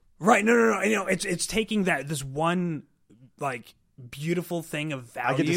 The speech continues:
Speaker 2: see diversity.
Speaker 1: Yeah, and,
Speaker 2: Allowing
Speaker 1: and
Speaker 2: me
Speaker 1: you
Speaker 2: to
Speaker 1: provide it to
Speaker 2: into
Speaker 1: a
Speaker 2: many
Speaker 1: diverse
Speaker 2: groups.
Speaker 1: group.
Speaker 2: Right.
Speaker 1: Right.
Speaker 2: Yes, yes.
Speaker 1: Um, but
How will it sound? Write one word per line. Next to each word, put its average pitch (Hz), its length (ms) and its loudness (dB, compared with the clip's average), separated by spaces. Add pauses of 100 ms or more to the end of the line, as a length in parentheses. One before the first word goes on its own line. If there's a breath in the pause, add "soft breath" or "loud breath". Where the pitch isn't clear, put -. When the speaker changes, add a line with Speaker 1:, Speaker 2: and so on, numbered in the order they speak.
Speaker 2:
see 202 220 2
diversity. 107 600 -4
Speaker 1:
Yeah, 151 480 2
and, 147 160 -4
Speaker 2:
Allowing 117 220 2
Speaker 1:
and - 80 2
Speaker 2:
me - 80 2
Speaker 1:
you - 40 0 (140)
Speaker 2:
to - 40 -4
Speaker 1:
provide 151 380 0
it 143 180 -10
to 156 140 -4
Speaker 2:
into 131 200 -2
Speaker 1:
a - 20 -6
Speaker 2:
many 117 140 -4 (100)
Speaker 1:
diverse 107 240 -6
Speaker 2:
groups. 98 400 -10
Speaker 1:
group. - 80 -20 (100)
Speaker 2:
Right. 80 80 -10
Speaker 1:
Right. 123 280 -6
Speaker 2:
Yes, 69 220 -14
yes. - 260 -18
Speaker 1:
Um, 120 440 -6 (220)
but 123 320 -4